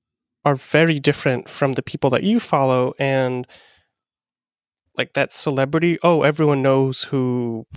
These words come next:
I don't know, Tom Hanks is. I don't, yeah, maybe, maybe I know who Tom Hanks is, but I don't follow traditional media that closely. But I follow people that are bigger,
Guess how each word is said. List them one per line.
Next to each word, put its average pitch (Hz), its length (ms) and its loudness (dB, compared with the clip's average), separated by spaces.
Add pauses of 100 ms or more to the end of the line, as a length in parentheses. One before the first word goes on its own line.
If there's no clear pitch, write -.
(260)
I 123 80 -10
don't - 100 -10
know, - 140 -10 (180)
Tom 131 200 0
Hanks 131 260 0
is. 196 180 2 (720)
I 247 180 2
don't, 269 380 0 (380)
yeah, 233 380 -2
maybe, 208 500 0
maybe 185 280 2
I 190 100 4
know 185 120 4
who 190 140 4
Tom 180 260 0
Hanks 185 280 0
is, 208 140 2
but - 160 0
I 170 60 2
don't 190 240 0
follow 151 400 2
traditional 139 560 -2
media 156 480 2 (480)
that 131 180 0
closely. 208 520 0 (1000)
But 131 320 0 (1500)
I 143 140 -2
follow 147 400 2
people 143 420 -2
that 135 140 2
are 123 320 0 (720)
bigger, 208 440 0